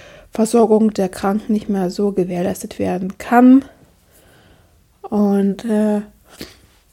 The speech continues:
ja, ich hab gestern meine Hebamme, als sie da war,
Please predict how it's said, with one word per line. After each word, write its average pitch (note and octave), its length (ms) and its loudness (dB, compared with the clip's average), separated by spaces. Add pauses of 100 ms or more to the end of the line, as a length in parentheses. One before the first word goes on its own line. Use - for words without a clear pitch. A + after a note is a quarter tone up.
(1600)
ja, G3+ 200 -6
ich G#3 100 0
hab G#3+ 100 2
gestern A3 300 0
meine F#3+ 280 2
Hebamme, G3+ 340 2
als A3 140 -4
sie F#3 100 -8
da F#3 240 0
war, G#3+ 200 2